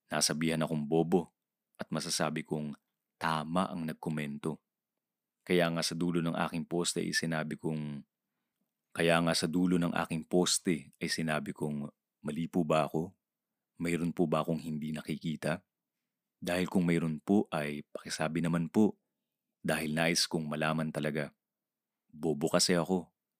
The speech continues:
Bobo ako. Bobo talaga." Hindi naman ako para makipagpagalingan, makipaglaban, makipagpatayan.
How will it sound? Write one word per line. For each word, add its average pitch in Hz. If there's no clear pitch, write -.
Bobo 82
ako. 101
Bobo 80
talaga." 73
Hindi 95
naman 87
ako 87
para 78
makipagpagalingan, 78
makipaglaban, 80
makipagpatayan. 85